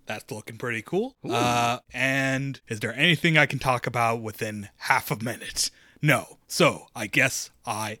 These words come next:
Speaker 1: oh, okay. One more thing. One more thing.
Speaker 2: <laughs>
Speaker 1: De-, Deltarune Chapter Two came right the
Speaker 2: Mm.
Speaker 1: fuck,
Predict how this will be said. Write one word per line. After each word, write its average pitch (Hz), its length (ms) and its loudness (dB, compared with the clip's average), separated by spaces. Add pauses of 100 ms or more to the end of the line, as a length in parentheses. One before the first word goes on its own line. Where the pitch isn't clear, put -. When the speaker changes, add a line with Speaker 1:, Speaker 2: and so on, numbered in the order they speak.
Speaker 1:
oh, 165 260 6
okay. 170 240 6
One 170 220 2
more 165 140 2
thing. 104 320 -6
One 151 200 0
more 135 140 0
thing. - 160 -6
Speaker 2:
<laughs> - 920 6
Speaker 1:
De-, - 220 6 (520)
Deltarune 208 680 4
Chapter 185 400 2
Two 123 340 -2 (320)
came 175 400 2
right 160 280 0
the - 80 0
Speaker 2:
Mm. 311 380 2
Speaker 1:
fuck, 175 240 2